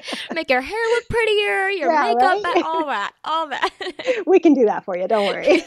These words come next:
Speaker 1: <laughs>
Speaker 2: Yeah. I love it. <laughs> So client portal, are there any other features?
Speaker 1: Um, I mean, we're constantly adding new things too. I know a big one that we have coming up is
Speaker 2: Mm-hmm.
Speaker 1: being able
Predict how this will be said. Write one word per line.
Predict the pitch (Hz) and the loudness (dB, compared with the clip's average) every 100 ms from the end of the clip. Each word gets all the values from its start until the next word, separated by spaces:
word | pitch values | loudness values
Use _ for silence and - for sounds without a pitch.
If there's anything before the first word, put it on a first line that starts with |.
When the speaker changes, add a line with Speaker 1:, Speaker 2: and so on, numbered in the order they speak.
| 494 | 2
Speaker 1:
<laughs> | - | 2
Speaker 2:
Yeah. | 339 285 - _ _ _ _ _ _ _ - 571 508 427 | -4 -6 -8 _ _ _ _ _ _ _ -2 0 0 -4
I | 311 | -6
love | 311 285 214 | -4 -4 -4
it. | 208 214 - 349 - 320 - _ _ | -8 -10 -14 -12 -12 -16 -20 _ _
<laughs> | 277 - 254 - _ _ - 415 - - _ _ _ | -18 -14 -16 -16 _ _ -16 -16 -20 -20 _ _ _
So | - 277 | -4 -4
client | 269 294 269 - | -2 -4 -4 -4
portal, | 311 285 214 | 0 0 0
are | - 247 | -2 -2
there | 277 277 | -2 -4
any | 269 302 - | -8 -8 -8
other | 240 240 220 | -8 -6 -8
features? | 220 240 247 302 392 - - _ _ _ _ _ _ _ _ _ 240 | -8 -14 -12 -10 -10 -12 -20 _ _ _ _ _ _ _ _ _ -4
Speaker 1:
Um, | 277 320 320 - - - | 0 2 0 -2 -10 -8
I | |
mean, | 247 214 | -6 -4
we're | 240 | -6
constantly | - 220 214 240 226 214 | -6 -8 -6 -6 -6 -6
adding | 196 202 208 | -6 -6 -6
new | 202 | -6
things | - 190 185 196 - | -8 -10 -8 -10 -14
too. | - 196 190 190 | -6 -4 -2 0
I | 208 | 0
know | 214 208 202 | 2 4 4
a | |
big | 196 226 233 | 4 2 6
one | 226 226 | 4 4
that | 190 | -2
we | 214 208 | -2 -2
have | 190 202 196 - | -2 -2 -4 -6
coming | - 220 208 185 - | -4 -2 0 -2 -2
up | 196 220 220 | 0 0 0
is | 214 202 | -2 -2
Speaker 2:
Mm-hmm. | 220 | 2
Speaker 1:
being | 214 208 | 2 4
able | 190 | -2